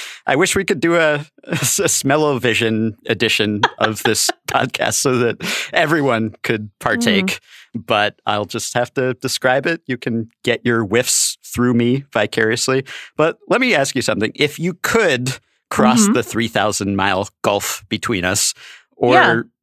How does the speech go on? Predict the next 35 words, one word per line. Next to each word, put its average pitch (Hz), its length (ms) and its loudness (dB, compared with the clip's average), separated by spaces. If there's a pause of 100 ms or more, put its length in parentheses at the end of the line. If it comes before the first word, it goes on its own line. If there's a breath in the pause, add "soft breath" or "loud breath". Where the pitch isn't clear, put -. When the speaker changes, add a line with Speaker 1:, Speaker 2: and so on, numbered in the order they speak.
Speaker 1:
the 120 120 0
far 127 280 2
fewer 117 320 -2
miles 101 340 0
between 101 420 -2
you 101 200 -2
and 95 140 -2
the 95 60 -2
nearest 95 440 -2
Cinnabon, 98 480 0
presumably, 107 560 -2 (400 loud breath)
and 120 300 2
Speaker 2:
Yeah. 226 240 2
Speaker 1:
eat - 140 -2
this - 360 0 (160)
tantalizing 101 720 -2 (120)
piece - 260 -4
of 87 280 -6
pastry 98 400 0
that 101 120 0
I'm 98 140 0
holding 101 300 -2
here, 113 220 0 (280 loud breath)
how 233 260 -2
would 180 320 0
you 139 260 0 (120)
do 98 160 0
it? - 180 -4 (320)
Would 104 300 0
you 120 380 2 (120)
precisely 147 760 0
saw 139 400 2
it 147 120 -4
into 143 300 0
pieces 233 640 0